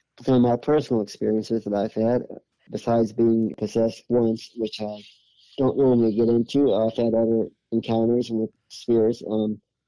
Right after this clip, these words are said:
coming to me and, and showing themselves, letting me know they're there. I spoke with them and asked them, "What are you here for? What do you want?" They, they say that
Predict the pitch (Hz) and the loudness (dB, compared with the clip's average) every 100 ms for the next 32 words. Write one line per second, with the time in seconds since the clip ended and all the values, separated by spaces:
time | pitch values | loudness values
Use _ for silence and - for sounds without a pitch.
0 | _ - 127 127 117 123 117 117 123 113 | _ 0 2 4 2 2 2 4 4 2
1 | 110 - _ _ _ - 113 110 - 139 | 0 -6 _ _ _ -6 -2 0 2 2
2 | 123 117 110 117 120 127 123 120 117 117 | 4 0 -2 0 2 0 0 0 2 2
3 | 117 117 113 113 117 117 113 117 _ _ | 2 2 2 0 2 2 2 -2 _ _
4 | _ _ - 107 107 - _ _ - - | _ _ -10 -4 -4 -6 _ _ -10 0
5 | 135 127 120 117 120 127 113 101 95 110 | 0 0 -2 0 2 2 2 -2 -4 -4
6 | 110 123 117 90 110 120 113 107 123 117 | -4 -2 -2 -2 0 2 2 2 0 0
7 | - 123 113 113 110 113 123 - 110 107 | 0 0 2 0 0 0 -2 -4 -6 -6
8 | - _ _ _ _ _ _ - 117 110 | -8 _ _ _ _ _ _ -2 0 2
9 | 120 110 104 73 | 0 2 0 -2